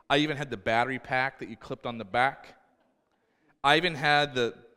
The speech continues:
the lens that went over top of the screen with the light in it so you could play and dim light. Does anybody know what I'm talking about? Come on. Pockets full of double A batteries.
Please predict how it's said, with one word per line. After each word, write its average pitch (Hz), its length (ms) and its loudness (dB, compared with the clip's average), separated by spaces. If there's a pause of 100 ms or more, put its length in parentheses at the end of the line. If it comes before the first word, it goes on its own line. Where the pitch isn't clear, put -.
(160)
the 127 100 -2
lens 127 840 -2 (240)
that 117 280 -8
went 127 220 -8
over 151 240 -2
top 156 420 -2
of 131 120 -10
the 123 80 -6
screen 147 600 -10
with 127 180 -14
the 113 80 -6
light 117 420 0
in 156 160 -6
it 175 120 -8 (440)
so - 120 -14
you 123 80 -12
could 120 160 -12
play 147 600 -4
and 107 320 -16 (640)
dim 131 260 -8
light. 139 240 -8 (180)
Does 117 120 -14
anybody 151 220 -6
know 135 100 -6
what 143 80 -4
I'm 113 80 -10
talking 123 340 -4
about? 147 340 -8 (1000)
Come 143 180 -10
on. 127 260 -6 (1800)
Pockets 135 440 0
full 143 180 -2
of 127 120 -8
double 135 280 0
A 131 80 0
batteries. 139 720 -2